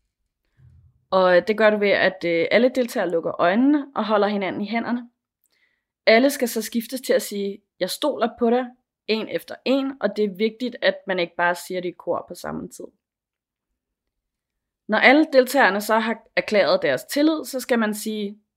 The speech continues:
"Døren er åben, kom venligst ind," tre gange i kor. Og herefter må deltagerne så åbne øjnene igen.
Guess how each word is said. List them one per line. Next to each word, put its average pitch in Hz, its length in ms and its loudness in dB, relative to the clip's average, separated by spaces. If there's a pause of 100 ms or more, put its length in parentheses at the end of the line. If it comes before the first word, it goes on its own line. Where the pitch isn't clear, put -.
(480)
"Døren 240 320 4
er - 100 -2
åben, 254 340 4
kom 240 260 -2
venligst 185 380 -2
ind," 262 280 0 (420)
tre - 280 0
gange 175 360 0
i 185 60 -14
kor. - 380 -4 (1120)
Og 202 100 0
herefter 208 480 4
må 220 100 -2
deltagerne 190 520 -4
så 175 160 -6
åbne 160 380 -4
øjnene 160 380 0
igen. 135 300 -8